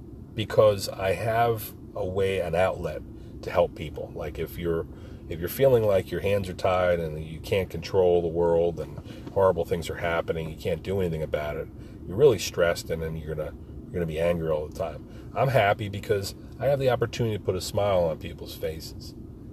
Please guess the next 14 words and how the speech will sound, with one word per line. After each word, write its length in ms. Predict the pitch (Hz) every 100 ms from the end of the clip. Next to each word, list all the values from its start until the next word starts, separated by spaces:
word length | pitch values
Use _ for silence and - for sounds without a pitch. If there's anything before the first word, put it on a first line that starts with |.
| - - - -
and 300 | 82 80 80
to 320 | - 82 80
talk 340 | 78 113 110 -
to 100 | 85
them 1200 | 80 73 - - - - - - - - - -
and 400 | 90 80 78 80
to 180 | - 85
help 340 | 110 104 -
them. 580 | 82 76 - - - -
And 100 | 82
that's 280 | 85 101 -
what 140 | 104 101
I 100 | 101
do. 380 | 135 107 62